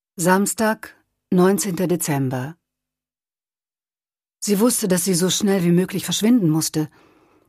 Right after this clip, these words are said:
dass sie in Gefahr schwebte und dass sie verloren war, wenn die Leute, die auf dem einsamen Hof lebten, auf sie aufmerksam wurden.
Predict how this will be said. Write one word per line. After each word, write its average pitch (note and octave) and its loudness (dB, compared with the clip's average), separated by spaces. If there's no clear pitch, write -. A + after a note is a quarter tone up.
dass G3 -4
sie G#3 0
in G3 2
Gefahr A#3 2
schwebte E3+ -2
und D#3+ -2
dass F3 -2
sie F3 -4
verloren G3 2
war, E3+ 2
wenn E3+ 0
die E3+ 2
Leute, F#3 2
die E3 -4
auf D#3 -6
dem E3+ -2
einsamen E3+ 0
Hof G#3+ -4
lebten, F3+ 0
auf F3 -2
sie - -4
aufmerksam D#3+ 0
wurden. D3+ 0